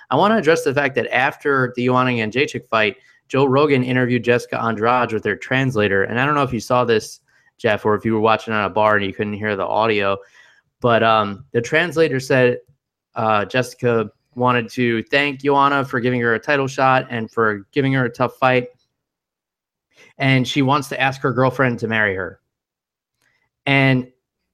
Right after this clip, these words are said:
it was just kind of like at the end of his statement, he's like, "And she wants her girlfriend to marry her." And Joe Rogan turns around and was like, "Oh, yeah, and there she is over there. All right, let me ask you about this <laughs> fight." <laughs> And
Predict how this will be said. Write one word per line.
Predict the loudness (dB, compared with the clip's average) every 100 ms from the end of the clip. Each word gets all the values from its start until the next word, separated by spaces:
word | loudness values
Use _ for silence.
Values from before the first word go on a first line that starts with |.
| _ _ 0
it | 2
was | 4 2
just | -2 0
kind | -2 0
of | 0
like | 0 0 -2
at | -2
the | 0
end | 0 0
of | 0
his | -2
statement, | 0 2 2 0
he's | -2 0
like, | 0 -2 -6 -8
"And | -4 -4 -4 -6
she | -4
wants | -2 -2
her | -2
girlfriend | -2 -2 -2
to | 0
marry | 2 2
her." | 2 0
And | -2 -2
Joe | 0
Rogan | 4 2 0
turns | -2 -4 -2
around | 0 0 0
and | -2
was | 0
like, | 0 0 -6 -20 -20 _ 0
"Oh, | 4 4 2 0 _ _ _ _
yeah, | -6 2 2
and | 2 -2
there | -4
she | -4 -2
is | 0 0
over | 0 0 0
there. | 0 -2 -8 _ _ _ -4
All | 2
right, | 4 2 -2 -12
let | -2 0
me | 2
ask | 0 -2 0
you | 2
about | 2 2
this | -2 -4
<laughs> | -2
fight." | 2 2 2 0 -4 -6
<laughs> | -4 -4 -6 -8 -14 -4
And | -2